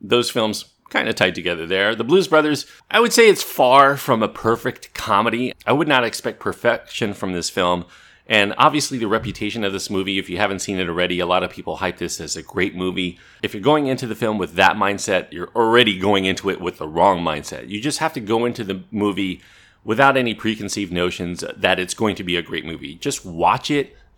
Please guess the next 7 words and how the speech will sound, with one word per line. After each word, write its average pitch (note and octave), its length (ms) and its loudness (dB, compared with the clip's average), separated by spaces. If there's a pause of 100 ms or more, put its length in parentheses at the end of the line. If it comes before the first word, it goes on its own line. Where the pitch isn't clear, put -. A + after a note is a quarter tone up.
(380)
enjoy C#3 400 6
it, A#2+ 260 0 (400)
go C3+ 260 8
along B2 300 6
for A2+ 140 -6
the G2 100 -2
ride, E2 460 0